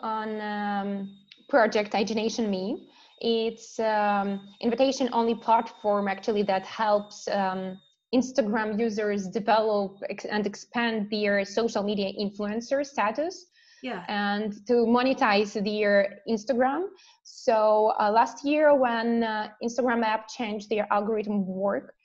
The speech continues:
Speaker 1: and, um, you know that a lot of tools are not working anymore.
Speaker 2: Yeah.
Speaker 1: Uh, we, I have got really a lot of friends, bloggers, and, uh,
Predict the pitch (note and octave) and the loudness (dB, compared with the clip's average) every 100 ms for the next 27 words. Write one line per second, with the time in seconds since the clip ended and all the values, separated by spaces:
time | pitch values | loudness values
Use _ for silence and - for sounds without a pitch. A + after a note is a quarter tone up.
0 | _ _ _ G#3+ G3+ G3+ G3+ G#3 G3 G3+ | _ _ _ -6 -4 -2 -2 -2 -2 -2
1 | G3 F#3+ G3 G3 G3+ _ _ - _ _ | -2 -2 -2 -4 -8 _ _ -20 _ _
2 | _ _ _ _ _ _ _ _ _ A#3 | _ _ _ _ _ _ _ _ _ -2
3 | A#3 A3+ A#3 A#3 G3 G3 - G#3+ G#3+ A3 | 2 4 4 4 4 2 -2 0 0 0
4 | G#3 - A3 A3 G#3 G3 G3 G3+ G3+ - | -2 -2 -2 0 2 2 4 2 0 -2
5 | G3 G#3+ A3+ - G#3 G#3 G#3 G3 A3 F4+ | -2 -2 -4 -6 -4 0 0 0 -2 -6
6 | - - A#3 G#3 E3 G#3+ G#3 G3+ G3+ - | -12 -14 -6 -6 -2 -2 0 2 0 -2
7 | A3 B3+ B3 A3+ B3+ A#3 B3+ D4+ A#3+ A3 | -4 -2 0 0 2 2 4 4 6 4
8 | A#3 A3 G#3 - - A3 A3 G3+ G#3 F#3+ | 4 0 -4 -6 -4 -2 -2 0 2 2
9 | G3+ A#3 E4 F4 - _ _ - A3 G#3+ | 2 0 0 -4 -14 _ _ -6 -4 -4
10 | G#3+ G#3+ G#3+ A3+ A3 G#3 G3+ | -4 -6 -6 -2 0 0 0